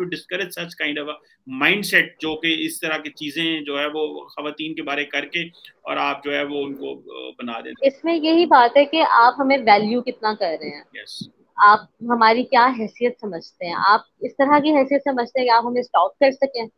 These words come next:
Speaker 1: यस।
Speaker 2: कि आप हमें इकट्ठा कर लें, कि हमारे जो है हमारे पास options कम हो जाएंगी या हम, अ, महरूम रह जाएंगे इससे। तो अगर महरूम रह भी जाते हैं तो उसमें भी कोई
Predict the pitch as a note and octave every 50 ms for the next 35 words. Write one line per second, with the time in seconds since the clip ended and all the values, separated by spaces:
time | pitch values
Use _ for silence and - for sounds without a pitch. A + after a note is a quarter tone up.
0 | _ _ _ - G#2 G#2 G#2+ - - - _ - B3 B3+ - - A#3 A3 A3+ B3+
1 | B3+ C#4 C4 B3+ C4+ C4+ A#3 - - A#3+ - - D4+ E4 D#4 D#4+ D4 C4 C4 C4
2 | C4 B3 - _ _ _ - - C5 B4+ - - - _ _ _ _ _ G3+ A3+
3 | A#3 A3+ G#3+ G#3+ A3+ B3+ C4+ - - _ _ _ _ _ _ G#3 F#3 A#3+ B3+ B3
4 | A3+ A#3+ B3+ B3 A3+ A3+ A#3 A3+ - B3+ C4 C4+ - _ _ _ _ - G#3+ G#3
5 | - - D4+ D4+ D4+ - D4 C#4+ C4+ C#4 C4 B3+ - B3+ B3 B3 B3 A#3+ B3 B3
6 | B3 A#3+ A#3+ A#3 A#3+ A#3+ A#3+ A#3 A#3 A#3+ A#3 - - - - - - A3 G#3 G#3
7 | A#3+ A#3+ A#3 D4 A#3+ B3+ C4+ D4 D4 D4+ C#4 A#3+ A#3 A#3+ A#3 A#3 A#3 A#3 A3+ A3+
8 | - - A3 G3 G3 - _ _ _ _ - C4 C4 D4 D4 D4 F4 D4 C4 C4+
9 | C4+ C#4 C#4 B3 A3 A3+ A#3+ E4+ - D4+ B3+ - A#3+ C#4 D4+ D#4 D#4 D#4+ - D4
10 | D4+ D4+ D#4 D4 C#4 C#4 C#4 C4 A3